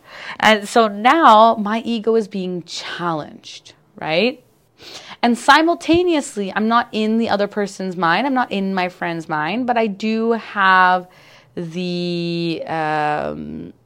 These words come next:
I guess I, I, I, I can suppose that I, I kind of understand what's going on.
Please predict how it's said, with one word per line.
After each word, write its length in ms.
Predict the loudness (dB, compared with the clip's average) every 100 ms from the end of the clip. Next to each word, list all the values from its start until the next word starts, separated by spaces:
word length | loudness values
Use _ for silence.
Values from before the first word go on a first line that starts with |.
| _ _ _ _
I 100 | -8
guess 400 | -4 -4 -4 -10 -6
I, 320 | -4 -4 -6 -8 -6
I, 60 |
I, 60 | -4 -2
I 40 | -4
can 600 | -4 -2 0 -2 -4 -8 _ _ _ _ _ _ _ _ _ _ _ _ _ _ _ _ _
suppose 1200 | -10 -8 -8 0 4 4 4 0 -6 -14 -18 -20 _ _ _ _ _ _ _
that 180 | 2 4
I, 160 | 2 0
I 60 |
kind 300 | -8 -4 0
of 60 | 0
understand 500 | 0 -2 0 0 0
what's 160 | -4 -4
going 260 | -4 0
on. 560 | 2 6 6 4 -2